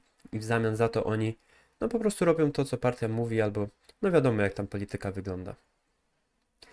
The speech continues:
A więc spójrzmy sobie jeszcze na wzrost Kruka, bo to też będzie dla nas bardzo ważne, bo okej, to P E jest niskie, dziewięć,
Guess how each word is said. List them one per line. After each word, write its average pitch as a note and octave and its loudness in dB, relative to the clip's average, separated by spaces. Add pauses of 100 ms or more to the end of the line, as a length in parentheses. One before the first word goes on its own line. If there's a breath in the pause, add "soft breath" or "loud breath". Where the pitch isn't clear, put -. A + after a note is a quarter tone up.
(480 loud breath)
A A2+ 0
więc C3 2
spójrzmy - -2
sobie C#3 0
jeszcze C#3 0
na C3+ 4
wzrost C#3 4
Kruka, G2+ -2 (560)
bo A2 -4
to A#2 -2
też B2 0
będzie A2 0
dla A2 -2
nas G#2 -2
bardzo A2 -2 (240)
ważne, G#2 0
bo B2 -4
okej, B2 2
to A2+ -2
P - -2
E C#3 4
jest B2 2
niskie, A#2 0 (280)
dziewięć, G#2+ -2